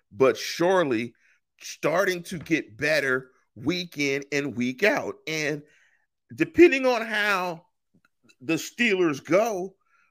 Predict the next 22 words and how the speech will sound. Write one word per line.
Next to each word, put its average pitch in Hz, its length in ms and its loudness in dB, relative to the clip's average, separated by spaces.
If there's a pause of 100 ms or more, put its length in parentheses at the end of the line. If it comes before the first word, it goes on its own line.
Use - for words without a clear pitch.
(120)
over 165 240 -2
the 135 120 -6
course 185 420 -2
of 147 100 -4
these 180 240 -6
next 170 380 0
several 147 420 0
weeks, - 480 -8 (680)
you 160 120 -10
know, 185 160 -2
if 160 120 -4
they 180 120 2
keep - 280 -14
playing 233 340 -2
like 175 240 2
this 320 560 -2
and 151 180 -6
Kenny 202 240 -2
Pickett - 460 -4
incrementally 196 680 -2
gets 175 240 -4
better, 208 460 0